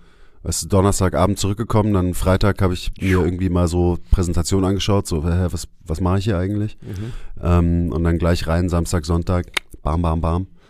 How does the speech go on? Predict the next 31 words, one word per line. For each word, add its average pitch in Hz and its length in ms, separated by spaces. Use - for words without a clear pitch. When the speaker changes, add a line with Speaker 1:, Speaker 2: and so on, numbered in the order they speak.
Speaker 1:
Deswegen 82 240
war 82 120
ich 80 100
am 80 80
Montag 85 260
auch 80 120
ein - 40
bisschen - 240
K 92 100
O. 95 260
Ähm, 78 600
aber 82 140
ja, 120 200
es - 120
war 90 120
gut, 120 200
oder? 113 240
Wie, 90 180
wie 92 100
fandest 90 360
du's? - 260
Speaker 2:
Naja, 123 240
wir 135 60
haben 131 100
ja 120 60
schon 110 140
festgestellt, - 480
dass 101 120
es 104 140
eigentlich 107 260
so 104 240